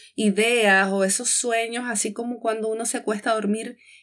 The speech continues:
y pasas como media madrugada en vela porque piensas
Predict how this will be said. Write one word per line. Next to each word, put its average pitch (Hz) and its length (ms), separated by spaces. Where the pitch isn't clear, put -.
y 220 140
pasas 208 600
como 220 260
media 226 640
madrugada 202 680
en 196 160
vela 190 420
porque 196 280
piensas 214 500